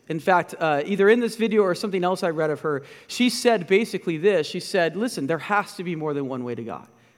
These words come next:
There has to be more than one way to God." And in our age of choice, this is an increasingly popular sort of view. And I wanna let you know up front here today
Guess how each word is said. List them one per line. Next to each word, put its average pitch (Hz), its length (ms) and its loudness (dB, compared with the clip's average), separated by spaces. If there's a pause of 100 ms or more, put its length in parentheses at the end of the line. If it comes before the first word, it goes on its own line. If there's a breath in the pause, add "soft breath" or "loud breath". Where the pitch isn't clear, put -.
(120 soft breath)
There 196 80 -4
has 254 500 -2
to 233 100 -6
be 170 420 -8 (320 loud breath)
more 175 260 -2
than 170 160 -6
one 139 240 -4
way 123 140 -6
to 139 100 -8
God." 247 440 -4
And 170 240 -4
in 269 280 2
our 208 560 0
age 208 300 0
of - 180 -6
choice, 147 720 -4 (360 loud breath)
this 196 200 0
is 214 120 -6
an 220 100 0
increasingly 190 720 -4
popular 143 640 -4
sort 123 300 -10
of 117 80 -10
view. 117 320 -10 (760 loud breath)
And 214 140 6
I 311 100 8
wanna 381 180 4
let 302 220 2
you 285 60 2
know 254 160 2
up 226 100 0
front 214 320 -2
here 170 180 -4
today 139 540 -4